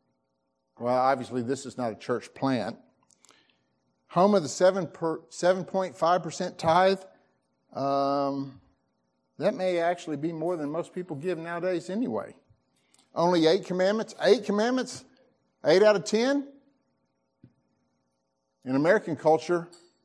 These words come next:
eight out of ten is pretty good. A lot of people wouldn't even go for five. I thought the eight hundred-year tag on the millennium was pretty,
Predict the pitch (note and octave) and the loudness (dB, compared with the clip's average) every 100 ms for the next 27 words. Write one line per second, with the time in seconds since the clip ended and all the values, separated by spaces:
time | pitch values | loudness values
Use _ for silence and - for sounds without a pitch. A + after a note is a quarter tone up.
0 | _ _ - D3+ F#3 E3 - G3+ F#3 - | _ _ -2 2 4 2 0 0 0 2
1 | G3+ D3 A3+ C4+ F3 - - - _ _ | 4 8 10 10 6 0 -18 -20 _ _
2 | _ _ _ _ _ _ _ _ _ _ | _ _ _ _ _ _ _ _ _ _
3 | _ C3+ F3+ E3+ C3+ C3+ C#3 C#3+ C#3 B2+ | _ 2 2 2 0 2 2 2 2 4
4 | C#3 C3 - D#3 D#3+ A#2 G#2+ - - _ | 2 0 0 4 4 4 0 -8 -20 _
5 | _ _ _ _ _ _ _ _ _ C3 | _ _ _ _ _ _ _ _ _ -6
6 | D#3 D3+ C#3 C3+ C#3+ D3 B2+ B2 B2 C3 | -4 -4 -4 -6 -6 -8 -8 -8 -4 -2
7 | B2+ A#2+ B2 _ _ _ _ _ _ _ | -2 -4 -10 _ _ _ _ _ _ _
8 | _ _ _ - C#3 B2+ B2 B2+ A#2+ A#2+ | _ _ _ -4 0 0 -2 -4 -4 -2
9 | B2+ C3+ C3+ A2+ A2 - - _ - B2 | -2 -2 -2 -4 -8 -10 -18 _ -4 -4
10 | A2+ | -4